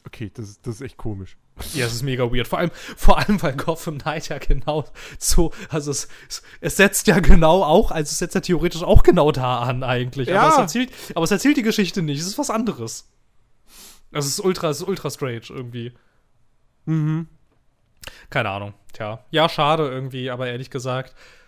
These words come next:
Speaker 2: weiß ich nicht. War es auch ein bisschen abzusehen, dass das irgendwie nix wird.
Speaker 1: Ja, ich hatte so, ich hatte so leise Hoffnung, dass es vielleicht, vielleicht wird's hier doch so ein, so ein kleiner, so eine kleine positive Überraschung, aber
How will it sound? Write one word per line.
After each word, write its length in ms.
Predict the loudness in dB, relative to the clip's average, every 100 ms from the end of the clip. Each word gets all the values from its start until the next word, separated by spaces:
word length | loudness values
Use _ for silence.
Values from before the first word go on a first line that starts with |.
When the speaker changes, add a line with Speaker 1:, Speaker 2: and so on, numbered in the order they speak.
| _ _ _ _
Speaker 2:
weiß 220 | -8 -6
ich 80 | -8
nicht. 200 | -12 -4
War 100 | -2
es 100 | -2
auch 120 | -6
ein 80 | -6
bisschen 220 | -8 -8
abzusehen, 500 | -10 -10 -10 -8 -8
dass 140 | -10 -12
das 120 | -12
irgendwie 280 | -12 -10 -10
nix 240 | -12 -14
wird. 320 | -12 -12 -12 -20 -20 -20 -18 -18 _ _ _ _
Speaker 1:
Ja, 240 | -10 -4 -4
ich 120 | -4
hatte 120 | -8
so, 100 | -10
ich 100 | -12
hatte 140 | -12 -10
so 100 | -8
leise 300 | -6 -6 -6
Hoffnung, 320 | -10 -10 -12
dass 100 | -14
es 200 | -16 -20 _ _
vielleicht, 480 | -16 -10 -8 -10 _ _
vielleicht 320 | -14 -12 -12
wird's 160 | -12
hier 80 | -12
doch 160 | -10 -12
so 140 | -10
ein, 140 | -14 -14
so 120 | -10
ein 100 | -10 -10
kleiner, 640 | -12 -6 -4 -2 -4 -6 -12
so 120 | -16
eine 60 | -14
kleine 320 | -6 -4 -4
positive 520 | -6 -12 -12 -14 -14
Überraschung, 500 | -12 -10 -10 -12 -14
aber 200 | -16 -18